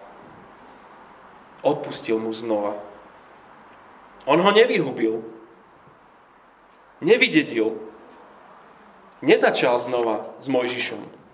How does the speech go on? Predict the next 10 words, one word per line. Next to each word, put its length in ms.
Zomrie 560
len 320
táto 720
jedna 320
generácia. 720
Kniha 240
začína 800
s 220
čítaním 720
vojakov. 640